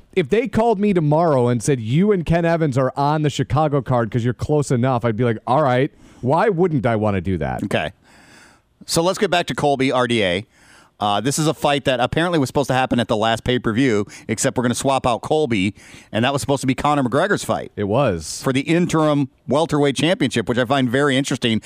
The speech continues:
Speaker 2: That would have been his third title of his career if he were able to beat R D A.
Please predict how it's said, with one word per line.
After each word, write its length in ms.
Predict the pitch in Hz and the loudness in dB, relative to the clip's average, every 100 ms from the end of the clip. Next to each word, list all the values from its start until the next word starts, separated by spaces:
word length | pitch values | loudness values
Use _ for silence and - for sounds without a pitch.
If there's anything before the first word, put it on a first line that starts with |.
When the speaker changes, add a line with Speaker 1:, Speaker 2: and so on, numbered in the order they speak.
| - - | -8 -2
Speaker 2:
That 80 | |
would 100 | 135 | 0
have 60 | 143 | 2
been 120 | 143 | 2
his 200 | 131 127 | 0 -2
third 720 | - - 156 165 156 151 - - - - _ _ - | -8 -4 0 2 2 0 -6 -16 -20 -20 _ _ -6
title 380 | - 160 156 | -2 0 2
of 100 | 143 | 2
his 140 | 123 131 | 0 -2
career 340 | - 143 156 | 0 2 2
if 80 | 131 | 2
he 100 | 135 | 0
were 120 | 123 | 2
able 140 | 131 120 | 0 0
to 80 | |
beat 320 | 117 95 131 143 | -2 -2 -2 0
R 160 | 113 | 0
D 200 | 113 107 | 0 2
A. 300 | 123 85 55 | 0 -2 -8